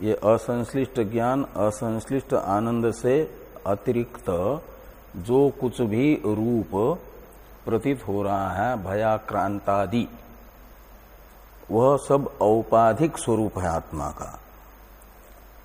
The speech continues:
डरने वाला वास्तविक आत्मा नहीं है, वो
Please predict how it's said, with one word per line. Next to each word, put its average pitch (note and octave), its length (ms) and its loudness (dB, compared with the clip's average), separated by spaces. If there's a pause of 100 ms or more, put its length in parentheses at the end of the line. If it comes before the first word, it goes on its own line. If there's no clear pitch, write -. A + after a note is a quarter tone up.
(1000)
डरने A#2 400 6
वाला A#2+ 380 6 (640)
वास्तविक A2+ 640 2
आत्मा B2 400 0
नहीं C#3+ 240 2
है, - 180 -10 (2000)
वो B2+ 280 6